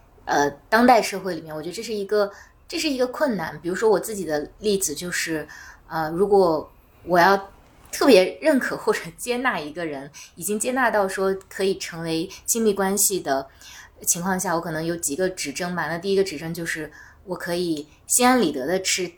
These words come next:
他来请我吃的饭，但是一般情况下，我，因为这种情况非常少见嘛，那如果说是正常的朋友的话，再好的朋友关系，可能就是，我可能倒不至于说要A A制，但比如说他，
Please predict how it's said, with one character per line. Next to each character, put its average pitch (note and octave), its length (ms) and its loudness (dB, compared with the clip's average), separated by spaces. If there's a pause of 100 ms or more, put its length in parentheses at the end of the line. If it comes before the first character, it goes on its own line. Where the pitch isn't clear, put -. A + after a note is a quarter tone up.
(140)
他 F#3 280 4
来 D#3 160 -2 (220)
请 - 240 0
我 F3 140 2
吃 G#3 200 -4
的 G3+ 120 0
饭， G3 340 -2 (300)
但 C4+ 160 4
是 C4+ 120 -2
一 C4+ 120 -4
般 C4 220 2
情 G3 180 -4
况 F3 180 -6
下， E3+ 140 -6
我， D#3+ 80 -2
因 F#3+ 200 -4
为 A#3+ 200 -2
这 A#3 80 -8
种 F#3 140 -4
情 E3+ 140 -8
况 F#3+ 200 -2 (160)
非 D#4+ 140 -8
常 F#3 180 -4
少 - 160 -6
见 D#3 220 -6
嘛， C3+ 180 -10
那 F#3 120 -4 (200)
如 G#3 240 -4
果 G3+ 140 4
说 F#3 160 -6
是 F3+ 240 -8 (240)
正 A#3 120 -6
常 E3 160 -8
的 D#3 80 -8
朋 D3 220 -14
友 D#3+ 120 -6
的 D3+ 60 -8
话， D3 200 -6
再 A#3 200 -4
好 E3+ 160 -6
的 D3 80 -18
朋 D#3+ 160 -16
友 D3+ 80 -12
关 D#3+ 180 -12
系， D#3+ 120 -6
可 D#3+ 120 -16
能 C3+ 160 -10
就 E3 140 -10
是， D#3+ 220 -8 (360)
我 G3+ 100 -2
可 G#3 100 -2
能 F3+ 140 0
倒 A3 140 6
不 A3+ 120 -8
至 A3+ 180 -6
于 G#3 60 0
说 G#3 160 2
要 G3+ 100 6
A G#3 260 2
A G3+ 40 -2
制， F3+ 240 -8
但 F#3+ 160 -4
比 E3 80 -6
如 D#3 60 -4
说 F#3 120 -6
他， F#3+ 240 2